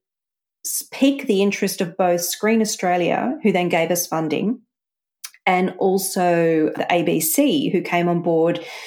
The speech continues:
and acquired the program. But it didn't reach the three hundred K goal. But what we found out later was if we had raised the three hundred K, the A B C wouldn't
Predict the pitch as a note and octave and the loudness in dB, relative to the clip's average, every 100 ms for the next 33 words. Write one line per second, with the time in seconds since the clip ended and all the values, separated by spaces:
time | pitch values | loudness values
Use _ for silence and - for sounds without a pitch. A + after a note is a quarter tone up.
0 | - - G3 F3+ F3 F3 E3+ D3 - F#3 | -18 -2 2 2 2 2 0 -2 -2 0
1 | E3+ E3 E3+ - - G#3+ G#3 - - G3+ | 2 2 -2 -2 0 0 2 0 0 -2
2 | C4+ _ _ - - _ _ - A3+ A#3 | -4 _ _ -20 -20 _ _ 0 0 0
3 | - - _ _ _ _ _ F#3+ F#3+ C#4 | -6 -20 _ _ _ _ _ -8 2 4
4 | C#4 F3 G#3 G#3 - - F#3+ - - - | 4 4 0 0 -4 -4 -6 -8 -20 -2
5 | G#3 G3 G3 A3 F#3+ F#3+ E3 D#3+ - - | 0 2 2 2 2 0 0 -2 -6 -6
6 | E3+ D#3+ D#3+ D#3 - - - F#3+ G#3+ A3 | -2 0 0 -2 -6 -14 -12 0 2 4
7 | G3+ - F3 A3 - A#3 C4+ C#4 D#4+ - | 2 0 -2 -4 -2 0 2 2 0 0
8 | F#4+ F4+ D4 - G#3 A3+ D#4 D#4 - B3+ | 2 4 2 2 2 2 2 0 0 0
9 | G#3+ G#3+ - C#4+ E4 D#4 - - C4 C4+ | 0 2 0 2 0 0 0 2 2 4
10 | A3 G3 F#3 F3+ - - _ _ _ - | 4 4 2 0 -6 -16 _ _ _ -4
11 | G3 - F3+ F#3+ F#3+ F#3 F3 E3 - G#3+ | -4 -2 0 0 2 0 -2 -6 -4 0
12 | G3 D#3 - A3 - _ _ _ _ G#3+ | 0 2 0 -2 -6 _ _ _ _ 2
13 | A3 A3 G#3 A3 G3 F3 A3 G#3+ - | 4 2 0 0 0 2 2 2 -2